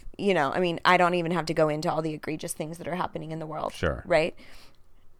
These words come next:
Speaker 1: Give yourself a little reality check. Hashtag first world problems.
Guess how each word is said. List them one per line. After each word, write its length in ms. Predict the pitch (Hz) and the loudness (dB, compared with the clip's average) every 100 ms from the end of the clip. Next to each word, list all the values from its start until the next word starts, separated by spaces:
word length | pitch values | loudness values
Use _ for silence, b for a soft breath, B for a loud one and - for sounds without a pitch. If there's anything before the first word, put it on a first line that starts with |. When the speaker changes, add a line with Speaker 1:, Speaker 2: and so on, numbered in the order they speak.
| 175 170 | -6 10
Speaker 1:
Give 180 | 220 | 10
yourself 400 | 233 254 247 208 | 10 6 8 8
a 60 | 233 | 6
little 240 | 220 220 | 6 6
reality 540 | 226 214 180 175 175 170 | 8 10 10 10 8 4
check. 420 | 196 160 165 - - - - | 6 6 6 0 -18 -16 2
Hashtag 480 | 180 175 214 180 - | 4 4 2 0 0
first 260 | 151 151 | -4 0
world 240 | 156 143 - | 2 2 4
problems. 400 | 131 73 57 | 4 2 -2